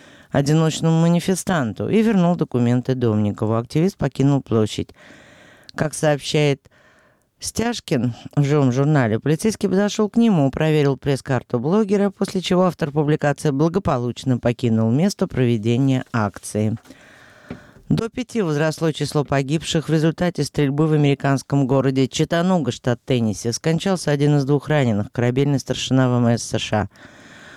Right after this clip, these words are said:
Шестнадцатого июля подозреваемый, гражданин С Ш А кувейтского происхождения Мухаммад Юсуф Абдулазиз,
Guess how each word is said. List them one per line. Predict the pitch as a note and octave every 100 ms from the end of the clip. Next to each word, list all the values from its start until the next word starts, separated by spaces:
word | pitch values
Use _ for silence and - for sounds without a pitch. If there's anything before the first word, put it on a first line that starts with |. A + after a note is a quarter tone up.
| - -
Шестнадцатого | F3+ G3 A#3+ - G#3 G#3
июля | E3+ D3
подозреваемый, | - E3+ F#3 F#3 D3 B2+ B2 B2+ B2+ B2+ -
гражданин | D3 D3+ F#3 G#3+
С | -
Ш | E3 F#3+
А |
кувейтского | - E3 D#3 - -
происхождения | A2 A#2 A2 A#2 B2+ B2+ A#2 A2+
Мухаммад | A#2+ A#2+ D3+ E3 C#3
Юсуф | C3 C3 - C3 -
Абдулазиз, | A#2 A#2+ B2 B2 C#3 G#3+ -